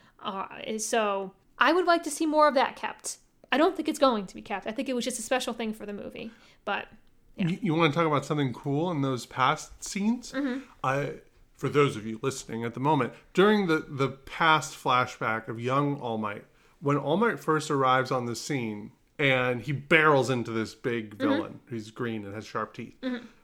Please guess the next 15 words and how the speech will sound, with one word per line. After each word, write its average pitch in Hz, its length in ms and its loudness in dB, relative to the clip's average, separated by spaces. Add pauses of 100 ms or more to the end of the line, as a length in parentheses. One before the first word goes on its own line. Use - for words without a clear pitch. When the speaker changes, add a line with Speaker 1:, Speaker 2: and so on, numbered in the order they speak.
(200)
Speaker 2:
there 156 300 4
is 131 120 0
a 113 220 -6 (140)
crackle 156 760 0
of 120 160 -4
yellow 151 500 6
electricity, 127 640 0
which 107 220 -10
we 120 160 -6
never 143 580 6
see 175 260 0
any 143 220 4
other 127 200 0
time 185 480 0
Speaker 1:
Mm. 196 260 -14